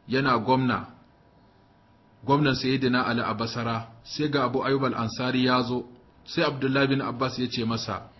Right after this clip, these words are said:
"Yau zan yi maka alkhairi sakamakon saukar da kai wa manzon Allah sallallahu alaihi wasallama a gidanka." Abdullahi ɗan Abbas ya ɗauko dukkan abin da ya mallaka, kaf ya ba wa Abu Ayyub al-Ansari, ya ce, "Wannan tukuici zan maka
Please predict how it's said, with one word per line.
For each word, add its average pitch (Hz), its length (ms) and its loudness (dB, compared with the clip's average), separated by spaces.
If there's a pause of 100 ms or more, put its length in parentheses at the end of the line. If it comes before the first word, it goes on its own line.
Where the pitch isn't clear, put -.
(340)
"Yau 139 260 4
zan 127 280 2
yi 127 100 2
maka 131 300 0
alkhairi 123 460 -2
sakamakon 120 760 -4
saukar 131 640 -4
da 123 120 -2
kai 135 220 -4
wa 127 120 0
manzon 113 440 -2
Allah 127 280 -2
sallallahu 113 560 -2
alaihi 107 240 -4
wasallama 107 420 -4
a 101 60 -10
gidanka." 101 480 -8 (680)
Abdullahi 110 460 0
ɗan 123 200 -2
Abbas 117 420 -2
ya 120 100 -4
ɗauko 123 400 -4 (180)
dukkan 139 520 0
abin 113 280 0
da 110 60 2
ya 113 100 2
mallaka, 104 560 -2
kaf 127 240 -4
ya 123 160 -4
ba 123 180 -2
wa 107 120 -4
Abu 101 200 -8
Ayyub 113 180 -6
al-Ansari, 107 540 -8
ya 113 80 -4
ce, 110 100 -8
"Wannan 110 300 -2
tukuici 135 460 -2
zan 104 180 -2
maka 95 320 -6